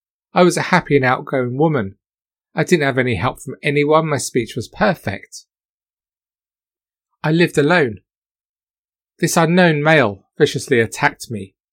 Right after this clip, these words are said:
So viciously, I cannot remember how he attacked me, even being raped. All I remember was waking up in hospital with family around me.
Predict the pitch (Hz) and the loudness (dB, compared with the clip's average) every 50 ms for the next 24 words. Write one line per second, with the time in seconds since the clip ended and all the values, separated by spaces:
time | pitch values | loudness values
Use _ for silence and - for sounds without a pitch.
0 | _ _ _ _ _ _ _ _ _ _ _ _ - - 196 175 - 202 185 - | _ _ _ _ _ _ _ _ _ _ _ _ 0 2 2 4 4 4 2 4
1 | - 151 - - 117 98 104 - 131 143 - - - 196 208 180 156 143 143 139 | 0 -4 -4 -4 -4 -6 -6 -6 -6 -8 -8 -6 -4 -4 -2 0 0 0 0 0
2 | 139 139 117 - - - 185 185 180 160 139 - - - - - - - - - | 0 -2 -2 -2 -2 -2 0 2 2 2 0 -2 -4 -6 -6 -6 -6 -8 -12 -12
3 | 120 104 98 95 95 _ _ _ _ _ - 185 180 180 175 147 165 156 143 139 | -10 -10 -10 -10 -12 _ _ _ _ _ 0 2 2 2 2 2 2 2 2 2
4 | 139 165 175 160 - - - - - - - _ _ _ _ _ _ _ _ _ | 2 2 2 2 2 -2 -8 -18 -20 -20 -20 _ _ _ _ _ _ _ _ _
5 | _ _ _ _ _ _ _ _ _ _ _ _ _ - 196 196 175 160 160 147 | _ _ _ _ _ _ _ _ _ _ _ _ _ 2 4 6 6 6 6 4
6 | 147 139 143 147 143 135 120 104 95 - - _ 131 120 113 - 131 131 123 117 | 2 2 2 0 0 0 -2 -2 -4 -6 -12 _ -8 -8 -8 -4 -2 0 0 0
7 | 117 - 131 123 - - - 95 98 139 151 147 - - - - - 101 98 107 | -2 -4 -6 -6 -6 -6 -8 -4 -2 -2 -2 -2 -4 -6 -8 -6 -8 -6 -4 -4
8 | 98 - - 135 131 117 113 113 107 104 107 117 113 117 117 117 120 120 123 - | -6 -2 -2 0 0 0 0 -2 -2 -2 0 0 0 0 0 -2 -4 -6 -6 -8